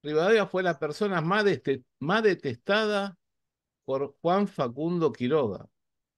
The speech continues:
Y fue detestada con razón. Fíjense, Rivadavia detestado por Fa-, Facundo Quiroga, pero también detestado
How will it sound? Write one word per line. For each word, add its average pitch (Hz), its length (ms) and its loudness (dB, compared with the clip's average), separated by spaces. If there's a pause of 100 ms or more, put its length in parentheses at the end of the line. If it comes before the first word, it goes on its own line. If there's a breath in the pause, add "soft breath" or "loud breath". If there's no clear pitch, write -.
(240)
Y 123 100 -8
fue 185 200 4
detestada 196 440 4
con 120 160 2
razón. 120 540 -2
Fíjense, 143 520 -6 (240)
Rivadavia 165 540 6
detestado 170 600 4
por 135 220 -2
Fa-, - 160 -10
Facundo 175 420 0
Quiroga, 180 440 0
pero 135 200 -2
también 170 420 -2
detestado 220 840 0